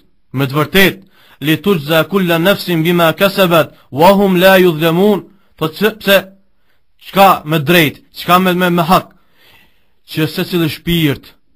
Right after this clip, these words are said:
të përgjigjet edhe shpërblehet me ato çka ka vepru. Secili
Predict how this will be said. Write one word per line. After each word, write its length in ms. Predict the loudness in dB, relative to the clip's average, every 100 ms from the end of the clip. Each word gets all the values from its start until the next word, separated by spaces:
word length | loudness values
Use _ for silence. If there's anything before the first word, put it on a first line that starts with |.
| _ _ _
të 60 | _
përgjigjet 680 | -2 -2 0 0 2 0 -2 -10 -10
edhe 240 | -2 0 0
shpërblehet 680 | -2 -4 -2 0 2 2 0
me 160 | 0 2
ato 240 | 2 0 -4
çka 160 | -4
ka 120 | -6
vepru. 300 | -4 -4 -6 -12 _ _ _ _ _ _ _ _ _ _
Secili 600 | -10 -4 -2 0 0 2